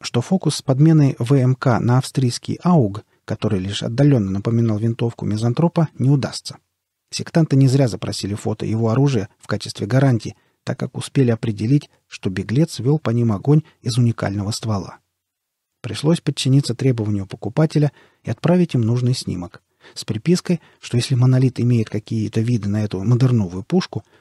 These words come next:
то сектантам придется раскошелиться еще на энную кругленькую сумму, либо равноценное ей количество артефактов. Сектанты ответили, что пушка клиента им даром не нужна,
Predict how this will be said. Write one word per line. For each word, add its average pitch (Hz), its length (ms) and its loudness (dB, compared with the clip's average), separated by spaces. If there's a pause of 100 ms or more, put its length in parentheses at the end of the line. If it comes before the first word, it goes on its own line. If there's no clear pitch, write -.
(140)
то - 100 -12
сектантам 156 520 0
придется 120 380 -4
раскошелиться 135 640 -2
еще 151 300 2
на 131 160 4
энную 123 360 4
кругленькую 110 520 -2
сумму, 151 400 4 (260)
либо 147 220 2
равноценное 143 580 2
ей 131 280 0
количество 101 600 -6
артефактов. - 760 -8 (880)
Сектанты 160 480 0
ответили, 127 420 0
что - 220 -10
пушка 165 340 -4
клиента 135 400 2
им 107 120 2
даром 120 260 2
не 110 100 2
нужна, 101 360 -2